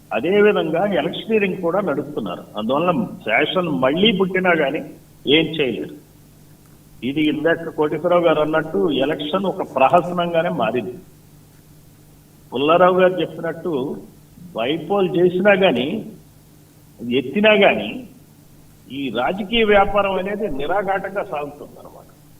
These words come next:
అందుకని మెయిన్ సమస్య ఏంటంటే, ఈ రోజున రాజకీయ నాయకులు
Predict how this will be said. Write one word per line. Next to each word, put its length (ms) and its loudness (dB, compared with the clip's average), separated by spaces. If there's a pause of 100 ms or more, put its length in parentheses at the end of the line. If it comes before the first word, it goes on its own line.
(680)
అందుకని 400 0
మెయిన్ 920 0
సమస్య 420 0
ఏంటంటే, 440 -2
ఈ 40 -2
రోజున 480 -2 (640)
రాజకీయ 720 2
నాయకులు 600 0